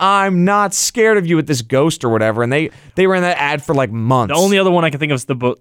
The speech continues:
Speaker 2: not the Bewitched. It was the Matt Groening's cartoon. That wasn't Apple T V. No, the, oh, the one Rob McElhen-, M-, Rob Mc-, Rob McElhenney from Always Sunny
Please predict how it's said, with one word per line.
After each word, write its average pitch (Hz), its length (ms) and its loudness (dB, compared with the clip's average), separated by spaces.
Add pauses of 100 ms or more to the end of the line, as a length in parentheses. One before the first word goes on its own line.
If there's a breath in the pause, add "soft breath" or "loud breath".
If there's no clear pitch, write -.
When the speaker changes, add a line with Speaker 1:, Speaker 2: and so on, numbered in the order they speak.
Speaker 2:
not 135 160 -8
the 127 80 -10
Bewitched. 107 500 -10
It - 80 -8
was 156 220 2
the 131 420 2 (300)
Matt 151 320 -6
Groening's 135 680 -2 (320)
cartoon. 110 720 -4 (840)
That 151 100 0
wasn't 175 200 0
Apple 131 140 -6
T 123 140 -8
V. 120 140 -2
No, 165 200 0
the, 175 180 2 (960)
oh, 147 400 0
the 151 180 -2
one 180 360 0
Rob 156 340 0
McElhen-, 160 560 0
M-, 139 400 -12
Rob 139 300 -4
Mc-, 139 500 -6 (960)
Rob 127 320 -10
McElhenney 120 720 -8
from 113 420 -4 (200)
Always 139 380 0
Sunny 123 540 -2